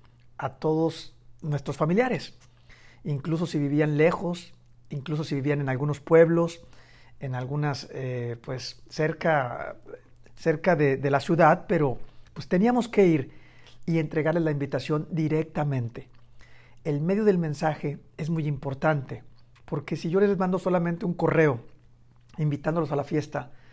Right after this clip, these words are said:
pues no es tan fuerte como si en persona les doy la invitación. Además, ahí les veo el rostro, les veo la cara, platico con ellos y les digo de frente,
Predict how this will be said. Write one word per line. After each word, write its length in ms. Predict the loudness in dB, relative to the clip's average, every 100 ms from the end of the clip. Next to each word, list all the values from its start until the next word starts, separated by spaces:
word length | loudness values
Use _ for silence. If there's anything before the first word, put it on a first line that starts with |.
| -20 -20 -20 -20 -8
pues 460 | -4 -2 -4 -12 -4
no 200 | 2 2
es 120 | 2
tan 160 | 0 0
fuerte 400 | 0 0 -2 -6
como 260 | -6 -6
si 300 | -8 -4 -2
en 120 | -2
persona 640 | -4 -6 -4 -2 -2 -2 -6 -10
les 200 | -6 -2
doy 120 | 0
la 80 | 0
invitación. 540 | 0 -2 -2 -2 -2 -4 -16 -20 -16 -6
Además, 440 | -2 0 -2 -2
ahí 160 | 0 2
les 200 | 2 2
veo 140 | 2
el 80 | 4
rostro, 460 | 4 2 -2 -12 -14 -20 -20 -8
les 200 | -4 0
veo 120 | 2
la 160 | 0 0
cara, 400 | 0 0 -4 -14 -6
platico 420 | -6 -4 -4 -2
con 160 | 0 2
ellos 440 | 2 0 -4 -10 -20 -20 -20 -20 -20 -12
y 100 | -6
les 180 | -4 0
digo 200 | 2 6
de 80 | 4
frente, 480 | 4 2 2 -6